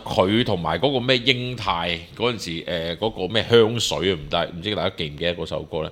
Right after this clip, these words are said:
結果呢，香水嗰度俾嗰啲搞笑嘅人玩爛咗，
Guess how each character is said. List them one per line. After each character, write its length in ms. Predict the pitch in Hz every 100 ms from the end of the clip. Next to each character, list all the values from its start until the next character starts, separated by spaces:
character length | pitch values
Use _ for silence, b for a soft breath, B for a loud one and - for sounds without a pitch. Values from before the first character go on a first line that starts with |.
| B B B -
結 100 | 120
果 100 | 131
呢， 120 | 127
香 220 | 123 123
水 220 | 120 101 104
嗰 140 | 107
度 180 | 107 95 82
俾 180 | 92 101
嗰 80 |
啲 140 | 101 95
搞 160 | 87
笑 120 | 90 90
嘅 80 | 76
人 200 | 69 67
玩 200 | 73 82
爛 160 | 87 73 -
咗， 120 | 123